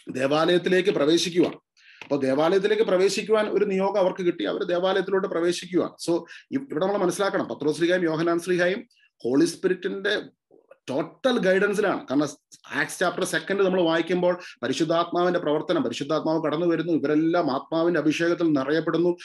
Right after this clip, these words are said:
ആത്മാവിന്റെ അഭിഷേകത്തിൽ നിറയപ്പെട്ട് ഇവര് ഫിനിഷ്ഡ് വർക്ക് പ്രസംഗിച്ചു.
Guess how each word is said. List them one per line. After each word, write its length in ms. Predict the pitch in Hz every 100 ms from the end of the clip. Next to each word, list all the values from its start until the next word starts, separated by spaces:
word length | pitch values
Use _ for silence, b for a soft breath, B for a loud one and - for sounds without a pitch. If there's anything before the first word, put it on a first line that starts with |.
| B -
ആത്മാവിന്റെ 720 | 131 139 165 170 175 185 175
അഭിഷേകത്തിൽ 640 | 139 151 160 170 170 170 160
നിറയപ്പെട്ട് 560 | 131 131 170 170 -
ഇവര് 160 | 156 160
ഫിനിഷ്ഡ് 380 | 180 160 160 185
വർക്ക് 180 | 175 175
പ്രസംഗിച്ചു. 440 | 156 175 185